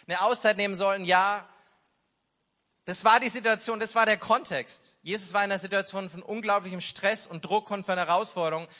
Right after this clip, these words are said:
Und es sagte, als er vorüberging, sah er diesen Mann.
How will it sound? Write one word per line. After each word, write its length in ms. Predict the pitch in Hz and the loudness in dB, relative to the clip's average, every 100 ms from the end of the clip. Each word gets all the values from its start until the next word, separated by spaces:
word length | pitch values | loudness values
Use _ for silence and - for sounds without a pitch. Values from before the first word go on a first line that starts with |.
| - | -18
Und 80 | - | -10
es 100 | 170 | -2
sagte, 400 | 190 185 190 - | -2 0 -4 2
als 300 | 180 240 - | 2 2 -2
er 260 | - 202 214 | -4 -2 -2
vorüberging, 800 | 202 190 254 220 196 160 113 95 _ _ _ _ _ _ _ _ _ _ _ | -2 -4 -2 0 0 -2 -8 -16 _ _ _ _ _ _ _ _ _ _ _
sah 440 | - - 180 208 | -4 4 6 6
er 360 | 202 196 196 185 | 4 0 0 0
diesen 380 | - 175 165 151 | -6 -8 -8 -6
Mann. 340 | 143 127 110 | -6 -8 -14